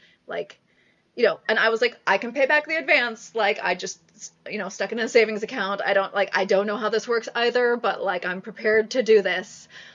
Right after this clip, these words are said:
Um, and, and we really did think we were gonna have to do it. We were really going into those negotiations. And, and then eventually Orbit was just like,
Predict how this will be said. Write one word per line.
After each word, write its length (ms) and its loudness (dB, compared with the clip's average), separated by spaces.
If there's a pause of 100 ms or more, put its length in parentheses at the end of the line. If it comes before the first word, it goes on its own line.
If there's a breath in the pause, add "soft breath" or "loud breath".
(120)
Um, 260 0
and, 260 -2
and 100 -2
we 120 -2
really 400 4
did 320 0
think 300 -8
we 80 2
were 80 2
gonna 160 -4
have 180 -14
to 80 -14
do 140 -2
it. 140 2
We 100 -6
were 100 -4
really 240 0
going 280 -4
into 140 -14
those 220 -6
negotiations. 720 -6
And, 220 -14
and 160 -8
then 140 -4
eventually 380 -2
Orbit 260 -2
was 240 -6
just 300 -12
like, 240 -8